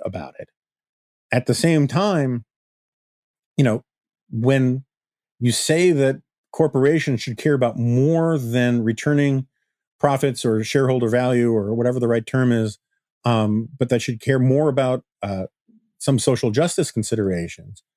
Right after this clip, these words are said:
you're basically saying that the C E Os or the leadership, corporate leadership of these companies should be spending other people's money on, um, stuff that other people care about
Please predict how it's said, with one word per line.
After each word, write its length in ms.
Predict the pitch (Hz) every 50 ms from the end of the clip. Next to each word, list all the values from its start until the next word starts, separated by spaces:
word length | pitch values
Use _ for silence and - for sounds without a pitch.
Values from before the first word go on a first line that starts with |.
| _ _ _ _ _ _
you're 100 | - 135
basically 480 | 123 - 160 214 247 233 - - 190 170
saying 420 | - - 165 151 143 139 135 131
that 180 | 120 123 - -
the 140 | 123 113 110
C 300 | - - - 196 180 165
E 60 | 151
Os 360 | 135 135 135 131 131 127 120
or 80 | 113 104
the 80 | 95 101
leadership, 440 | 107 127 170 180 160 143 - - -
corporate 260 | - 160 170 - -
leadership 400 | 139 139 135 127 - - 139 131
of 120 | 135 107
these 200 | 107 113 113 113
companies 640 | - - 175 180 170 - 131 113 101 98 98 98 - _ _ _ _ _ _
should 240 | - - - 165 139
be 120 | 147 151
spending 600 | 135 - - - - 175 185 185 170 160 151 151 - -
other 260 | 165 196 208 240 240
people's 480 | 240 - - 202 190 - 185 170 143 127
money 540 | 135 131 139 147 143 131 107 95 95 98 - _ _ _ _ _ _ _ _ _ -
on, 580 | 135 135 135 135 135 139 135 131 123 123 123 - _ _ _ _ _ _ _ _ _ -
um, 380 | 123 123 120 113 113 120 160 -
stuff 320 | - - - 180 165 -
that 160 | - 143 - _
other 240 | - 156 170 185 180
people 360 | - - - 160 135 - 143
care 300 | 123 - - 139 135 135
about 360 | 123 101 107 104 95 95 104